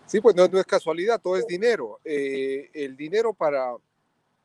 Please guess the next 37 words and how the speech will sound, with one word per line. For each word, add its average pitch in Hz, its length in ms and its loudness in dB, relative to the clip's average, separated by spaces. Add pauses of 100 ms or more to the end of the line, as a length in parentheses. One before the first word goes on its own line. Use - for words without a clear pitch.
(340)
para 113 180 -12
financiar 117 600 -6
a 120 100 -6
Podemos, 120 680 -4
hasta 104 260 -14
donde 98 240 -10
se 107 120 -14
sabe, 123 240 -4
Podemos 127 400 -6
es 127 120 -14
un 120 520 -10
partido 117 340 -6
de 113 100 -8
izquierda, 123 580 -4 (520)
ha 139 100 0
salido 143 300 -2
también 147 320 -2
del 139 120 2
bolsillo 160 540 -4
del 127 140 -6
pueblo 151 280 0
venezolano, 165 680 -2 (640)
en 160 160 0
parte, 170 540 0
y 180 160 -14
la 160 160 -4
otra 151 260 -8
parte 143 400 -8
de 131 120 -10
las 113 100 -6
actividades 120 600 -8
ilícitas, 131 460 -12
como 107 220 -12
el 104 60 -14
narcotráfico, 139 960 -8 (460)
porque, 190 540 -2
eh, 117 400 -6